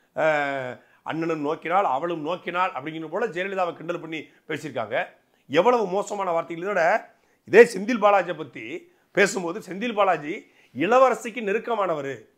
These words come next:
சசிகலாவுக்கு ரொம்ப நெருக்கமானவர், இளவரசிக்கு ரொம்ப ரொம்ப நெருக்கமானவர். இது என்ன இருந்தது?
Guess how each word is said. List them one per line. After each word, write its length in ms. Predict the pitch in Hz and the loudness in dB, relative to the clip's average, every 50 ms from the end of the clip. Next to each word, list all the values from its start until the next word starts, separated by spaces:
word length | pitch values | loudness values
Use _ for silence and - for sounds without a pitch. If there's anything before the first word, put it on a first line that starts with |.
| _ _ _ _ _ _ _ _ _ _ _ _ _ _ - - | _ _ _ _ _ _ _ _ _ _ _ _ _ _ -2 0
சசிகலாவுக்கு 520 | 139 277 - 302 247 240 233 220 214 226 | 0 0 2 2 4 6 6 6 4 0
ரொம்ப 260 | 220 208 202 208 220 | -2 -4 -4 -2 -2
நெருக்கமானவர், 500 | 202 202 196 190 202 185 180 180 190 226 | -2 -2 -4 -4 -2 -4 -2 -2 0 -2
இளவரசிக்கு 540 | 247 196 180 196 226 233 208 180 226 220 254 | -2 -2 -2 -2 -2 -2 -4 -6 -8 -8 -4
ரொம்ப 320 | 226 185 175 196 220 285 | -2 -2 -2 2 6 6
ரொம்ப 220 | 302 311 311 - 277 | 8 8 6 4 4
நெருக்கமானவர். 640 | 277 254 233 240 220 196 185 165 151 139 117 104 101 - | 4 4 4 2 0 -2 0 0 -2 -4 -8 -12 -18 -14
இது 140 | 147 165 180 | -10 -6 -6
என்ன 140 | 202 226 | -2 -2
இருந்தது? 580 | 220 202 185 - 175 160 165 175 185 226 - _ | 0 2 4 4 4 2 0 -8 -10 -12 -16 _